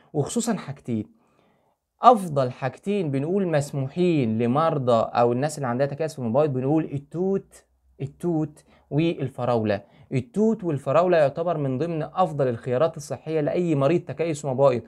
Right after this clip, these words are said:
وأي حد بيواظب عليهم وبيحاول قدر الإمكان إن هو يدخلهم في النظام الغذائي بيلاحظ تغير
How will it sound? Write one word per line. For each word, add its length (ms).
وأي 320
حد 320
بيواظب 480
عليهم 340
وبيحاول 440
قدر 240
الإمكان 240
إن 100
هو 80
يدخلهم 380
في 80
النظام 340
الغذائي 500
بيلاحظ 600
تغير 520